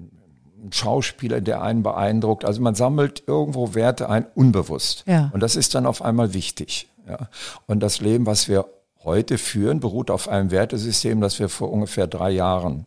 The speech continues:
Speaker 1: hatten.
Speaker 2: Ah, guck
Speaker 1: Es
Speaker 2: an.
Speaker 1: dauert immer so zwei, drei Jahre, wenn wir jetzt ein Wertesystem ändern, bis sich das dann tatsächlich in den Alltag realisiert hat. Aber wir können das. Wir können
Speaker 2: Ja.
Speaker 1: uns unser Wertesystem anschauen und können sagen, "Ja,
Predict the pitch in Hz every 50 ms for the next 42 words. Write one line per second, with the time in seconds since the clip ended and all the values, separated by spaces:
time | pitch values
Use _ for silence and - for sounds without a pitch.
0 | - _ - 85 - - - - - _ - - _ 139 135 139 131 - - -
1 | - 160 - 147 131 131 120 101 107 110 107 - - 113 110 104 95 110 98 -
2 | - - 107 92 104 120 117 - 101 98 95 90 87 85 87 95 101 123 131 127
3 | 123 135 - - - - _ _ _ _ - 92 98 98 95 95 98 98 - -
4 | - 90 90 85 95 92 87 107 92 85 90 90 - - 107 90 87 - - 87
5 | 92 95 98 107 123 143 135 107 107 104 - 117 113 - - - 107 101 - -
6 | 107 101 95 - 98 92 - - 104 92 90 - - - 107 113 110 - - 87
7 | 85 - 107 98 - - 98 95 101 107 110 113 147 160 170 170 - - 80 -
8 | - - 85 95 98 90 113 123 - - - 165 175 175 123 80 64 - - -
9 | - 87 - - 104 - - - - - - - - - _ _ _ 107 95 -
10 | 104 - 92 92 87 82 95 98 101 - 104 90 104 95 - - - 98 90 87
11 | - - 85 87 - - 98 92 98 117 127 143 123 117 92 85 - 104 98 90
12 | 101 101 101 95 87 90 110 123 120